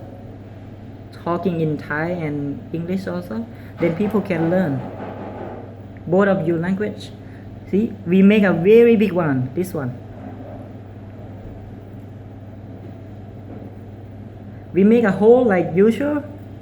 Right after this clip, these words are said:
It's gonna take a little bit long, but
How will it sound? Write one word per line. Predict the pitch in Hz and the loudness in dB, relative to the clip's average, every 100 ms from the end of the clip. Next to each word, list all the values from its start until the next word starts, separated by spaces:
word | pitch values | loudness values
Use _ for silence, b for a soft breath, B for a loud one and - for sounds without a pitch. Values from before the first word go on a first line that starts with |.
| - - - - - - - - - - - - - - - - - - - - | -16 -16 -14 -14 -14 -14 -16 -16 -16 -14 -14 -16 -16 -16 -16 -16 -14 -14 -14 -2
It's | 202 202 | 0 4
gonna | 240 233 | 6 6
take | 233 254 | 4 4
a | 247 | 6
little | 247 240 | 6 6
bit | 214 190 | 4 6
long, | 190 156 135 127 - - - - - - - - - | 6 4 2 -2 -10 -14 -14 -12 -10 -10 -12 -14 -2
but | 156 147 - | 0 0 -2